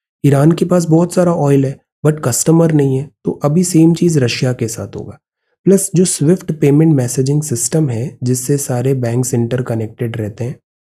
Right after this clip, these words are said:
वो अगर फ्रीज हो रहा है, तो रशियन फॉरेन रिजर्व्स भी इम्पैक्ट होंगे, रशिया के साथ बिजनेस डिफिकल्ट होगा। एक्सपोर्ट है इस रीजन का, वो इम्पैक्ट होगा। Not only रशिया,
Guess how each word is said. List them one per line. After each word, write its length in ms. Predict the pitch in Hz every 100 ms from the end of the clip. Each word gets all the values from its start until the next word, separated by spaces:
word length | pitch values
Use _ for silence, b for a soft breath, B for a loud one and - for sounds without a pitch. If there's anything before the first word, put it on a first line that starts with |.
| _ -
वो 320 | 127 190 190
अगर 160 | 143 190
फ्रीज 360 | - 160 165
हो 160 | 131 139
रहा 160 | 143 120
है, 260 | 101 101 _ 160
तो 160 | 180
रशियन 480 | 120 117 - 165 165
फॉरेन 400 | 156 120 131 147
रिजर्व्स 400 | 139 139 139 139
भी 120 | 143
इम्पैक्ट 400 | 139 131 127 127
होंगे, 200 | 139 143
रशिया 360 | 131 113 - 127
के 140 | 127
साथ 180 | 127 151
बिजनेस 560 | 127 113 110 135 220 - _ _ -
डिफिकल्ट 580 | 151 156 175 139 110 98
होगा। 280 | 95 - _ _ _ _ _ -
एक्सपोर्ट 540 | 151 - 156 175 180
है 100 | 165
इस 160 | 165 -
रीजन 280 | 147 151 156
का, 160 | 151
वो 180 | 151 147
इम्पैक्ट 480 | 107 110 117 117 -
होगा। 180 | 104 110
Not 300 | 120 185 220
only 260 | 214 214
रशिया, 380 | 135 131 120 98